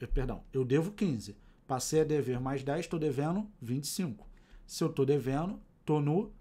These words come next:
negativo. Tudo bem? Continha. O V é de volta uma casa. Então, volta uma casa,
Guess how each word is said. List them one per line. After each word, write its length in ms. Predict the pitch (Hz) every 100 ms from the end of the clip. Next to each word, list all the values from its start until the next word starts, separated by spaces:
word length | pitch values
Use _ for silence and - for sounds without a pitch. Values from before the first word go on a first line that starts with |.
| -
negativo. 640 | 117 120 135 - 196 139 - - - -
Tudo 140 | 120 110
bem? 320 | 143 196 208 - - - - - -
Continha. 400 | - 143 143 - - _ - - -
O 140 | 240 208
V 180 | 180 214
é 80 | 202
de 100 | 208
volta 420 | 165 180 180 180
uma 160 | 190
casa. 380 | 185 156 110 104
Então, 160 | - 104
volta 340 | 107 104 101
uma 140 | 120 123
casa, 500 | 160 165 170 190